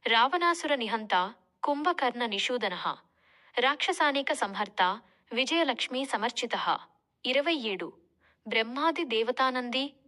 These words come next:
ఖస్థిత పితృదర్శనః, లబ్ధసీతా సమాయుక్తః,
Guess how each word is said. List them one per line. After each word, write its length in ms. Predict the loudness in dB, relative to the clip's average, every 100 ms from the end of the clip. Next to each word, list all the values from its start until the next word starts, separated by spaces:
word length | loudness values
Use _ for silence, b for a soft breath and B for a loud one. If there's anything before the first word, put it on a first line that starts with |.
| -8 -4
ఖస్థిత 340 | -4 -4 -2
పితృదర్శనః, 960 | 0 -2 -4 -2 -2 -2 -4 -6 -6 -10 _ _ B B B 0
లబ్ధసీతా 680 | 0 2 -4 -2 2 6 4
సమాయుక్తః, 840 | 4 2 2 2 0 0 2